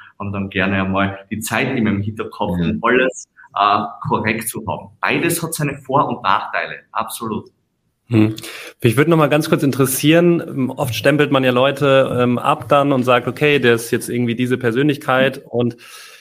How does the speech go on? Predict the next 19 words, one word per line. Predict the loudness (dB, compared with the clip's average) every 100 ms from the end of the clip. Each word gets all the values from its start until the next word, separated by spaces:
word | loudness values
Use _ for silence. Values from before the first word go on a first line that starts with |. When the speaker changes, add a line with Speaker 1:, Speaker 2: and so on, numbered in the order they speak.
| -14 -4
Speaker 3:
kann | 0 2 2
sich | 2 -2 0
Menschen | 2 2 0 0 -2
auch | 0
noch | -2 0
mal | 2 0
stark | -2 -6 0 0 0
verändern | -4 -4 -2 0 -2
vom | -4
Persönlichkeitstyp, | -4 -2 -2 -4 -4 -6 -6 -6 -6 -8 -14
äh, | -2
oder | 0 0 0 -2
ist | -2
das | -4 -8 -12 -6
doch | -4 -2
ein | -2 0
sehr | 2 2
seltenes | 2 2 2 -2 -4 -4
Phänomen? | 0 2 2 2 0